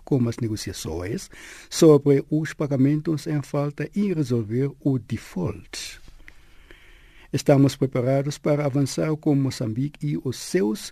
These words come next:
conselheiros na solução de grupo global de detentores de títulos de dívida de Moçambique, que envolve a subordina-, subordinação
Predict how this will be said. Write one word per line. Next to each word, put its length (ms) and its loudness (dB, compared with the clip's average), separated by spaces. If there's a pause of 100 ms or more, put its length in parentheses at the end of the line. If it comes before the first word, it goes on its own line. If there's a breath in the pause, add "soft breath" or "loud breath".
(120)
conselheiros 680 0
na 140 2
solução 480 -6
de 80 -6
grupo 340 0
global 640 -6 (340 loud breath)
de 240 2
detentores 720 0
de 200 -8
títulos 600 -4
de 260 -2
dívida 460 0
de 100 -4
Moçambique, 720 -8 (380 loud breath)
que 320 4 (300 loud breath)
envolve 800 4 (160)
a 200 -2
subordina-, 560 -2 (380)
subordinação 1500 0